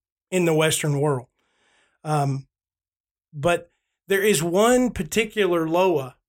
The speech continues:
that there's a good chance that everybody's, you know, heard, at least in passing, this name. Um, it, it's used a lot in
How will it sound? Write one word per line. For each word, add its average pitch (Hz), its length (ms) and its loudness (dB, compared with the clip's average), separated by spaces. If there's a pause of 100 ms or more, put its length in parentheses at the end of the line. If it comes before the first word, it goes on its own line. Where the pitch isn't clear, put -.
(680)
that 160 340 -2 (1400)
there's 180 180 0
a 175 60 2
good 208 260 0
chance 226 360 2
that 185 120 2
everybody's, 165 840 -2 (280)
you 170 120 -2
know, 143 340 -4
heard, 175 500 0
at - 140 -12
least 180 240 -2
in 156 140 0
passing, 165 680 -2
this 143 220 -6
name. 135 400 -10 (640)
Um, 131 280 -12 (120)
it, 156 220 -18
it's 160 180 -8
used 185 280 4
a 180 40 4
lot 165 360 4
in 151 360 2